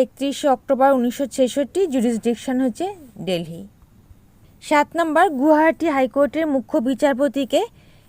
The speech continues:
বিজয় বিষ্ণুই, অপশন এ। গুয়াহাটি হাইকোর্ট প্রতিষ্ঠা হয়েছে পাঁচই এপ্রিল উনিশশো আটচল্লিশ, জুরিসডিকশন হচ্ছে আসাম, অরুণাচল প্রদেশ, নাগাল্যান্ড and মিজোরাম, অপশন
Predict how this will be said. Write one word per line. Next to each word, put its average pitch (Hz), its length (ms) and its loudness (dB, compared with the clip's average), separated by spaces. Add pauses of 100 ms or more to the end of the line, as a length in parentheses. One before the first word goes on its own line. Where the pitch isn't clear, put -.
বিজয় 285 500 2 (140)
বিষ্ণুই, 226 500 -2 (500)
অপশন 269 300 -2 (100)
এ। - 20 -4 (200)
গুয়াহাটি 269 480 4
হাইকোর্ট 247 420 0
প্রতিষ্ঠা 269 500 0
হয়েছে 254 220 2 (140)
পাঁচই 240 360 0 (100)
এপ্রিল 294 320 -8
উনিশশো 240 300 -4 (120)
আটচল্লিশ, 262 500 -2 (100)
জুরিসডিকশন 247 680 -4
হচ্ছে 277 220 -4 (140)
আসাম, 277 280 -2 (160)
অরুণাচল 240 440 0 (100)
প্রদেশ, 254 280 -2 (160)
নাগাল্যান্ড 233 460 -2 (180)
and 233 140 -2 (120)
মিজোরাম, 196 460 -2 (1600)
অপশন 277 280 -6